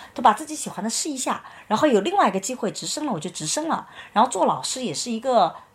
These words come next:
这自然而然的结果，它都不是选择。所以我说，觉得在年轻的时候，其实没有人能做到那么的前瞻性、有计划性，因为这是学生经常问我的，“哎，怎么规划自己的人生？”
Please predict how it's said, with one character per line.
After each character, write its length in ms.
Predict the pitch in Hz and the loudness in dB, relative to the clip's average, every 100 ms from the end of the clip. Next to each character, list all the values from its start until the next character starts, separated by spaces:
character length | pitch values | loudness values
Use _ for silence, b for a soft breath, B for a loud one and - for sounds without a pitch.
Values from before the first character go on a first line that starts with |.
| _ | _
这 140 | 285 | -8
自 160 | 277 403 | -4 2
然 100 | 320 | 4
而 120 | 262 | 6
然 140 | 277 | 4
的 60 | 285 | 2
结 240 | 277 180 | -2 -4
果， 220 | 220 165 151 | -4 -6 -10
它 120 | 262 | -8
都 120 | 370 | -8
不 100 | 247 | -8
是 160 | 233 254 | -8 -8
选 300 | - 175 156 | -10 -12 -14
择。 180 | 156 | -12
所 140 | 160 359 | -8 -6
以 40 | |
我 100 | 330 | -6
说， 140 | 190 196 | -6 -10
觉 160 | - 190 | -6 -2
得 80 | 254 | -2
在 160 | 320 | -2
年 240 | 233 151 143 | -4 -6 -8
轻 200 | - 320 | -8 -8
的 80 | 339 | -8
时 140 | - | -8
候， 260 | 143 151 143 B B B B | -2 -2 -4 B B B B
其 140 | - | -6
实 360 | 370 339 320 330 | -4 -4 -6 -8
没 280 | - 151 151 | -14 -10 -4
有 140 | 349 349 | -2 -2
人 220 | 156 165 | -2 -6
能 120 | 151 | -8
做 120 | 269 | -6
到 120 | 247 185 | -2 2
那 160 | 269 | 2
么 100 | 392 | 2
的 100 | 196 | -4
前 280 | 143 - 135 | -8 -10 -10
瞻 180 | 156 151 | -8 -6
性、 180 | 156 165 | -6 -10
有 120 | 139 | -12
计 220 | - 254 | -10 -8
划 200 | 220 - | -8 -10
性， 180 | 143 226 | -14 -12
因 60 | 285 | -8
为 60 | |
这 120 | 349 403 | -4 -4
是 200 | 330 254 B B | -4 -8 B B
学 280 | - - 165 | -8 -6 -4
生 180 | - 415 | -4 -4
经 180 | 415 392 | -6 -10
常 200 | 185 165 | -10 -8
问 220 | 196 - | -8 -10
我 80 | - | -8
的 80 | - | -6
，“哎， 120 | 311 | -6
怎 120 | - 151 | -6 -16
么 100 | 131 | -10
规 200 | 269 320 | -6 -4
划 180 | 320 208 | 0 -2
自 140 | - | -2
己 100 | 160 | -10
的 120 | 147 | -6
人 220 | 143 147 151 | -6 -6 -6
生？” 200 | 160 | -6